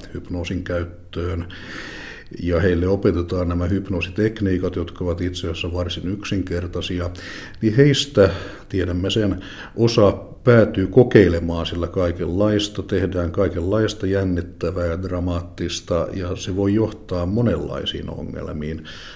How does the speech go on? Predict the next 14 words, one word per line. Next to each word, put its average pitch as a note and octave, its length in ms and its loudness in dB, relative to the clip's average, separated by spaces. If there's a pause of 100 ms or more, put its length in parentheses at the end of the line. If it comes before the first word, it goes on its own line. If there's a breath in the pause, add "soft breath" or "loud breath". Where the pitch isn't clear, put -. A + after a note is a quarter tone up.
(120 loud breath)
tapaturmiin, E2+ 920 0 (140)
psyykkisiin E2+ 560 -6
reaktioihin, E2+ 1040 -6 (200)
kuten E2 300 -6
voimakkaaseen E2 680 -8
ahdistuneisuuteen E2 1120 -8 (800 loud breath)
ynnä F2+ 260 -2
muuhun. G2 880 4
Sitten A#2 340 2
osa A#2 420 6
näistä F#2 580 0 (400 loud breath)
henkilöistä, A2 640 0
jotka F2 260 -8
ovat F2 340 -4